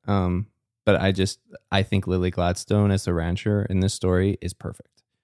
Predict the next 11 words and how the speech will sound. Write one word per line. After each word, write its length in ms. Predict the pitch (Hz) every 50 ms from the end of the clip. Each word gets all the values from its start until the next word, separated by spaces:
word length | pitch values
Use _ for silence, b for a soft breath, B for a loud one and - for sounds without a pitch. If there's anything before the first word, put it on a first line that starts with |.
| _ _ _ _ _ _ _ _ -
And 600 | 95 95 95 92 90 90 87 85 87 98 - - _ _ _ _ _ _ _ _ _ _ _ _ _ _ _ _ _ _ _ _ -
I 120 | 92 101
just, 340 | 92 92 90 87 - - _ _ -
I, 400 | - 98 95 92 92 87 87 - -
I 120 | - 95 92
felt 300 | - - - 101 92 65
like 180 | 95 92 - -
I 60 | 92
could 160 | - - 92
relate 560 | 92 92 92 90 90 87 87 82 - - - -
to, 340 | - - 95 90 82 71 64